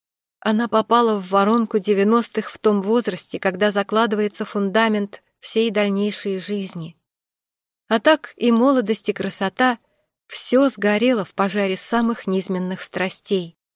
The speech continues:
когда повсюду шли бандитские разборки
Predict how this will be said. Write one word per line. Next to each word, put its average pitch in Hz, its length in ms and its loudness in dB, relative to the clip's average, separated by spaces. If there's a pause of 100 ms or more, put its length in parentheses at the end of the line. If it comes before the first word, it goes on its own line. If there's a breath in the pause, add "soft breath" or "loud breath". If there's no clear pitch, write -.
(420)
когда 196 320 0
повсюду 196 480 -2
шли 190 220 -2
бандитские 180 640 -4
разборки 208 720 0